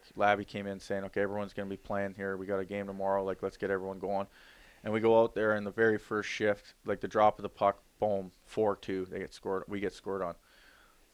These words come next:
Line change, next guy goes out, next line goes out, second line, boom, drop of the puck, four three. And then we went out there, and I'm pretty sure it was, if I, my mer-, memory serves me correct, it was Craig Smith who took a penalty,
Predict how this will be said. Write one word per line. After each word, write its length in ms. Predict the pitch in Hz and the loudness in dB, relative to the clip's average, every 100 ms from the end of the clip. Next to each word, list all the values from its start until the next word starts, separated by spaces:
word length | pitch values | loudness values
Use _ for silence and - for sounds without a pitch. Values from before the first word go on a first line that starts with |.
| - | -2
Line 280 | 107 110 110 | 2 4 2
change, 400 | - 113 107 - | -4 -6 -6 -6
next 220 | 104 104 | -6 -4
guy 200 | - 101 | 2 2
goes 240 | 101 101 98 | 2 -2 0
out, 240 | 98 98 | 0 0
next 240 | 104 101 104 | -4 -6 -2
line 240 | 101 101 | 0 0
goes 220 | 95 92 | -6 -4
out, 160 | 95 - | -4 -4
second 340 | - 98 98 | -4 -6 -6
line, 260 | 92 92 90 _ _ _ _ - | -8 -8 -10 _ _ _ _ -2
boom, 240 | 107 101 | 0 0
drop 260 | 95 95 95 | 0 0 0
of 40 | 101 | -4
the 40 | |
puck, 280 | - 98 95 _ _ | -2 -2 -2 _ _
four 320 | - - 104 | -10 -4 -4
three. 340 | 92 - 104 98 _ _ - - - - - - - | -4 -8 -8 -8 _ _ -20 -20 -18 -20 -20 -20 -10
And 160 | - 110 | -4 0
then 320 | 107 104 101 - _ _ _ | 0 -2 -8 -14 _ _ _
we 160 | 107 110 | -2 2
went 160 | 117 | 4
out 180 | 120 120 | 4 4
there, 100 | 107 | 2
and 80 | 101 | 0
I'm 160 | 101 | -2
pretty 260 | 90 - 120 | -4 -6 -6
sure 260 | - 117 104 | -4 -2 -2
it 20 | |
was, 180 | 98 - | -4 -10
if 140 | 107 101 | -2 2
I, 140 | 101 95 | 2 0
my 160 | 104 101 | -2 -2
mer-, 280 | 101 104 - 107 | -2 -4 -6 -6
memory 320 | 101 104 101 | -4 -4 -6
serves 260 | - 98 | -6 -8
me 60 | 98 - | -8 -4
correct, 240 | 101 98 | -2 -2
it 40 | 95 | -6
was 60 | |
Craig 280 | - 104 95 | -6 -4 -4
Smith 320 | - 101 95 - | -4 -6 -6 -8
who 60 | - | -16
took 140 | 104 | -16
a 140 | - - | -14 -8
penalty, 360 | 104 90 85 | -6 -6 -10